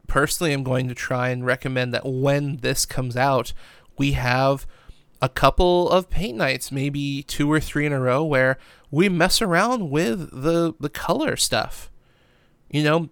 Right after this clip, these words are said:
maybe bring a model, or maybe we'll all buy, like, we'll go in on a box of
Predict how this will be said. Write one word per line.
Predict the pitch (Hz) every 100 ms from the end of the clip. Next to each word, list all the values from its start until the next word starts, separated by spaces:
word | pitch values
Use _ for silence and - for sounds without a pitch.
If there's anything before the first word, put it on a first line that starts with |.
| _
maybe | 135 139 147 151
bring | 139 147 165
a |
model, | 139 123 131 151 165
or | 139
maybe | 127 143 143 143
we'll | 131 -
all | 127 131
buy, | 123 123 127 131 127
like, | 139 135
we'll | 143
go | 131 131 131
in | 139
on | 127 131
a |
box | 120 123 127 131 -
of | - 123 127 117